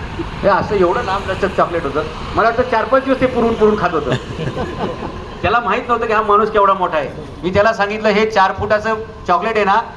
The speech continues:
या माणसाकडं चाळीस हजार लोकं कामाला आहेत." कधी सांगितलं होतं मी? त्यावेळी. आता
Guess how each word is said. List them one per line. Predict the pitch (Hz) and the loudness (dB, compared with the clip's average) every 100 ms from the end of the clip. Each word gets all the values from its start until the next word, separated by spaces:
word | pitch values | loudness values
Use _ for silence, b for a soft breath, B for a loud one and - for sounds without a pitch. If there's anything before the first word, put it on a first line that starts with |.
| - 143 | -14 -2
या | 185 | 0
माणसाकडं | 208 196 190 196 202 247 247 - - - - - | 2 0 0 0 2 0 -2 -12 -14 -14 -12 -6
चाळीस | 185 185 226 175 | 0 0 0 0
हजार | 185 208 | 0 2
लोकं | 208 214 | 2 4
कामाला | 185 185 180 | 4 2 2
आहेत." | 156 - - - - - - | -2 -6 -12 -12 -12 -6 -4
कधी | 185 | -2
सांगितलं | 208 208 208 | 0 0 -2
होतं | 208 | -2
मी? | 214 | -4
त्यावेळी. | - 208 190 156 - - | -2 -2 -2 -4 -8 -4
आता | - 214 | -4 -2